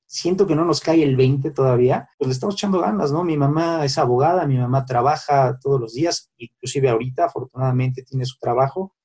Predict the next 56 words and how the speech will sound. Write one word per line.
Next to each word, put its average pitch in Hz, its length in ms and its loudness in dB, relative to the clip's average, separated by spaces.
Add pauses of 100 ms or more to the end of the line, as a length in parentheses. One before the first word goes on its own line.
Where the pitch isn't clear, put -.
(220)
y 156 80 0
la 180 80 4
manti-, 196 260 2
la 185 140 4
mantiene 214 280 2
entretenida, 208 600 4
¿no? 202 140 0
Porque 165 200 0
le 170 60 6
apasiona 170 400 0
mucho 175 260 -6
su - 140 -12
trabajo, 151 540 0 (640)
y, 139 100 4
este, 135 260 0
y 143 160 -4
yo 202 160 6
creo 202 180 2
que 196 80 4
eso 190 260 4
ha 175 60 2
sido 175 400 6
una 160 240 4
fórmula 147 800 2
que 139 100 -2
le 143 80 2
ha - 20 0
ayudado 147 400 0
bastante 135 400 -4
con 127 160 -12
todo 143 120 -2
este 135 180 -2
duelo, 143 400 4 (260)
además 147 360 2
de 147 60 0
que 127 40 -4
estoy 135 220 0
yo 143 100 4
acá 143 240 2
y 160 80 2
le 113 160 2
doy 120 160 2
un 117 140 -6
chorro 113 260 0
de 110 60 2
lata, 110 340 -2
¿no? 131 100 -4
Entonces, 117 680 -8 (260)
ahí 131 160 4
la 139 100 4
<laughs> 139 80 2
vamos 139 240 2
llevando 147 520 2 (240)
entre 127 240 0
los 127 160 4
dos. 143 360 0